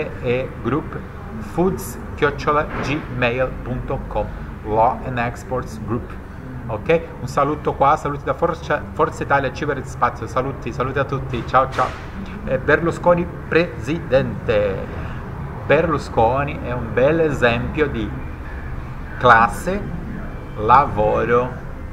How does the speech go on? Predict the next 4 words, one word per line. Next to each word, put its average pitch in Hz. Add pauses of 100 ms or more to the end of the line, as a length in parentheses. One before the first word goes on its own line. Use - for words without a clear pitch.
e 117
perseveranza, 107 (160)
ok? 139 (840)
Io 139